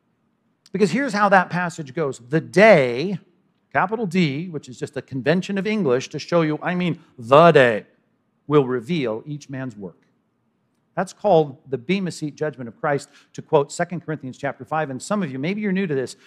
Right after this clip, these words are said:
you've been taught all you do is put your trust in Christ and then, hey, no evaluation.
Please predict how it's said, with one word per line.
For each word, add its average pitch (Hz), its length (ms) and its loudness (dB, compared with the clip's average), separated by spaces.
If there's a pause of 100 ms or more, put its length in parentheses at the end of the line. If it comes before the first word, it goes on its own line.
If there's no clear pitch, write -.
(160)
you've 185 180 0
been 202 160 2
taught 180 340 4
all 190 140 6
you 226 60 0
do 220 80 -4
is - 80 -6
put 185 160 -12
your 160 60 -16
trust 190 220 -6
in 180 80 -6
Christ 202 320 0
and 165 160 -2
then, 165 280 -2
hey, 170 360 0
no 185 160 -2
evaluation. 143 640 -2